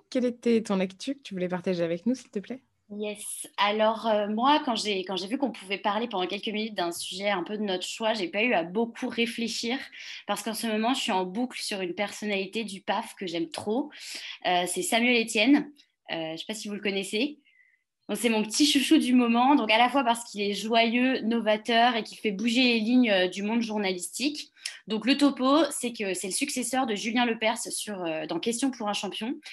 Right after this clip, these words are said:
Speaker 2: et il est également présentateur de la matinale de France Info. Donc quand j'ai appris ça, déjà, euh, ce, cette double casquette, ça m'a vraiment surprise.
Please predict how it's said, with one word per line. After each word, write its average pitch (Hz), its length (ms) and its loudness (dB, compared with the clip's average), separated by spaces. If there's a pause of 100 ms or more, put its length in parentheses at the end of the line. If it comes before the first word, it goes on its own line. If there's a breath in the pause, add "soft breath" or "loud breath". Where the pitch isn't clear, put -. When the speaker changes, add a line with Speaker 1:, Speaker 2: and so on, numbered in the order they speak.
Speaker 2:
et 196 80 -2
il 185 120 0
est 196 120 0
également 240 380 4
présentateur 226 600 -2
de 226 80 -2
la 180 100 4
matinale 226 540 0
de 202 80 -4
France 226 320 -6
Info. 226 260 -6 (480 loud breath)
Donc 185 120 -6
quand 214 80 2
j'ai 208 120 2
appris 254 280 2
ça, 240 180 0
déjà, 202 400 0
euh, 160 40 -4
ce, 165 260 -6
cette 160 200 -8
double 220 260 -2
casquette, 196 420 -6
ça - 220 -6
m'a 165 140 0
vraiment 214 320 2
surprise. 233 560 -4